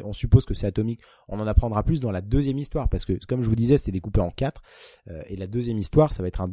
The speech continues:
autre personnage, euh, qu'on va, euh, qu'on va aborder. Mais, euh, je vais pas vous en parler maintenant. Je vais plutôt me concentrer sur le, sur la première, parce que c'est ça qui est, qui est intéressant pour le moment.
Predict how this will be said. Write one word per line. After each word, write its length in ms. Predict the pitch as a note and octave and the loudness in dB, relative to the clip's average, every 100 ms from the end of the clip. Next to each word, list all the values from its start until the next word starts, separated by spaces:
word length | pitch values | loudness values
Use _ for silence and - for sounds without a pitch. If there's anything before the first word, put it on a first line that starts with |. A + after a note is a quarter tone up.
| A2 | 4
autre 200 | D3+ F3 | 4 6
personnage, 600 | - G2 - F#2+ B2+ A#2 - _ _ - | 2 0 -2 -2 0 -2 -8 _ _ -14
euh, 140 | G2+ F2 | -10 -8
qu'on 180 | G2+ | -4
va, 220 | F#2+ G#2+ G#2 | 0 2 2
euh, 260 | E2+ E2+ | 0 -2
qu'on 180 | - G2 | -2 -2
va 180 | F#2 F2 | 0 0
aborder. 580 | F2 F#2+ F#2 G#2 D3 - - - _ - | -2 -4 -4 0 0 0 -12 -20 _ 4
Mais, 140 | G#2+ | 6
euh, 60 | G2+ | 6
je 60 | |
vais 40 | - | 8
pas 80 | |
vous 120 | C#3 A#2 | 8 8
en 60 | |
parler 160 | G2+ G2+ | 6 6
maintenant. 240 | F#2+ - | 2 0
Je 80 | G2 | -4
vais 40 | |
plutôt 140 | F2+ C#3 | 0 0
me 60 | |
concentrer 300 | B2 G#2 G2 | 0 -2 -2
sur 120 | G2+ F#2+ | 0 0
le, 240 | F2 F2 | 0 0
sur 160 | F2 F2+ | 0 0
la 80 | |
première, 260 | F2+ G#2 G#2 | 2 4 2
parce 140 | - | 0
que 80 | - | -6
c'est 140 | - F2 | -8 -6
ça 160 | G#2+ | -6
qui 100 | - | -4
est, 200 | E2+ F2 | -4 -4
qui 100 | - | -4
est 40 | E2+ | -4
intéressant 360 | E2+ E2 - | -2 -2 -2
pour 120 | G2+ | 0
le 60 | E2+ | 0
moment. 160 | F2 | 0